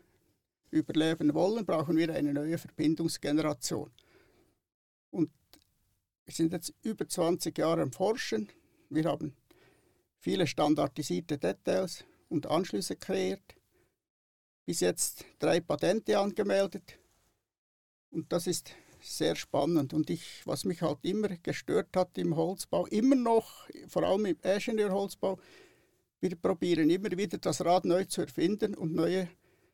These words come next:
Verbindungen kreati-, kreativ zu gestalten. Obschon, wenn ich sage, die Schreiner sind ja uns viel weiter voraus, weil ich sage immer, dem Schreiner kommt es nicht in den Sinn, am Morgen ein Fensterbeschläg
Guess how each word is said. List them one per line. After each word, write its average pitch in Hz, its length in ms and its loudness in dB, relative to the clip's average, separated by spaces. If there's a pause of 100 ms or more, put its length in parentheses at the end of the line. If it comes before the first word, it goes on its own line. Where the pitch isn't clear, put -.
(120)
Verbindungen 196 760 0
kreati-, 190 720 -2 (540)
kreativ 185 800 2
zu 180 220 2
gestalten. 196 680 4
Obschon, 214 460 6
wenn 185 140 4
ich - 140 -4
sage, 185 280 2
die 185 120 -2
Schreiner 202 440 6
sind 165 240 0
ja 160 160 0
uns 208 260 0
viel 202 320 -2
weiter 175 400 0
voraus, 151 500 0 (760)
weil - 160 0
ich - 120 -2
sage 170 280 2
immer, 202 180 2
dem 160 220 0
Schreiner 190 420 2
kommt 160 320 0
es 165 120 -2
nicht 196 220 -4
in 208 120 0
den 196 140 -2
Sinn, 196 260 -2
am 180 60 -2
Morgen 180 360 0
ein 165 220 2 (540)
Fensterbeschläg 180 1000 0